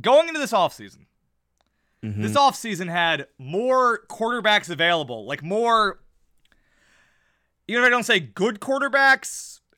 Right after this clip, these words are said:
Speaker 1: name brand quarterbacks, I guess, you know, appealing quarterbacks,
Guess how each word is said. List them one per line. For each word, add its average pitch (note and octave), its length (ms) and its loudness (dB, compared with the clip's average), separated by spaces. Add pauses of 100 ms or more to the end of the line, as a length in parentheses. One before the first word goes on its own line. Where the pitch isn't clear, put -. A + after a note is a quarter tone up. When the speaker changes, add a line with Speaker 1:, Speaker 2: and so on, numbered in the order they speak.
(180)
Speaker 1:
name F3 480 -2
brand B3+ 340 4
quarterbacks, C4+ 560 0
I C#4 100 0
guess, C#4 440 0
you G#3+ 60 -6
know, B2+ 220 -4
appealing A3+ 680 -2
quarterbacks, F3+ 1000 -2